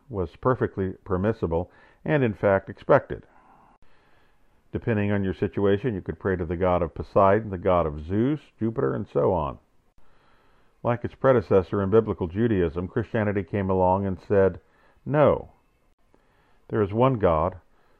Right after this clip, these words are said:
there is one law, there is one way, there is one truth, there is one morality, and all others are frauds." Jesus Christ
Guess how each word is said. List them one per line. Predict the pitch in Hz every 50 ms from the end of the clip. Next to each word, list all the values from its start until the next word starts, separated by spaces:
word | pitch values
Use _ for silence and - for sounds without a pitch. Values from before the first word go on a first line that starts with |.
| _ _
there | - 107 95 95
is | 90 -
one | - 101 110 120 117 110
law, | 92 85 80 76 80 90 95 95 - _ _ _ _ _
there | 104 92 90
is | 90 82 -
one | 101 107 117 123 120 104
way, | 87 82 78 76 76 87 95 92 _ _ _ _ _
there | - 92 92
is | 92 85
one | 85 95 104 117 120 113
truth, | - - 87 73 69 85 92 - _ _ _ _ _
there | - 104 98 98
is | 92 80
one | 87 98 98 95 90
morality, | 95 95 104 117 117 95 82 76 - - - - _ _ _ _ _ _ _ _ _ _ _ _ _ _
and | 113 104
all | 101 104 104 104
others | 101 95 90 87 82 90
are | 92
frauds." | - - 135 139 123 92 73 64 - - - _ _ _ _ _ _ _ _ - - - _ _ _ _ _ _ _ _ _ _ - _ _ _ _
Jesus | 117 113 101 110 101 -
Christ | - 117 110 110 120 117 - - -